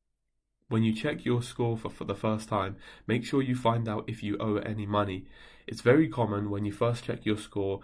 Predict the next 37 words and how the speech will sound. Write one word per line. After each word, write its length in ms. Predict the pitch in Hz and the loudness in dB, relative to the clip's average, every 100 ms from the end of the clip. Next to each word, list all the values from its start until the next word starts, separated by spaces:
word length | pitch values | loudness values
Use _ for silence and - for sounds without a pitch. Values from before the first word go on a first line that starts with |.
| - - | -10 -6
it 100 | 104 | -4
might 260 | 107 110 | 0 -2
be 140 | 117 110 | 0 0
low, 300 | 110 95 - - - | 2 0 -4 -12 -2
because 280 | 104 107 104 | -2 0 -2
an 80 | |
account 380 | 101 - 113 113 | -2 -4 -4 -4
you 120 | 107 | -4
forgot 380 | 101 104 107 135 | -2 -2 0 0
about 360 | 117 98 101 - - - | 0 -2 -2 -4 -12 -4
was 160 | 104 | -2
in 120 | 101 110 | 0 2
overdraft. 640 | 107 104 92 95 95 - - - | 2 0 -4 -6 -6 -12 -20 -10
So 160 | - 107 | -2 0
before 280 | 101 135 | 0 0
we 120 | 135 120 | 2 0
even 300 | 120 113 107 | 0 -2 -2
begin 280 | 104 110 110 | 0 0 0
to 100 | 110 | -4
improve 480 | 107 101 143 151 117 | -6 -2 2 2 2
your 180 | 98 | 0
score, 400 | - - 95 98 - - - | -2 -6 -4 -4 -6 -18 -10
you 100 | - | -4
can 160 | 101 | -4
stop 300 | - 117 117 | 0 0 0
it 100 | - | -2
going 340 | 123 104 101 - | 0 0 0 -4
any 220 | 104 95 | -4 0
lower 380 | 107 113 98 101 | 2 4 2 0
by 180 | 101 | -4
ensuring 540 | 101 107 107 110 113 107 | -4 -4 0 2 2 0
the 80 | 98 | -2
report 480 | 98 - 107 107 | -4 -4 -4 -4
is 100 | 95 | -6
up 160 | 104 - | -6 -6
to 100 | - | -8
date, 420 | 95 98 - - | -2 0 -2 -8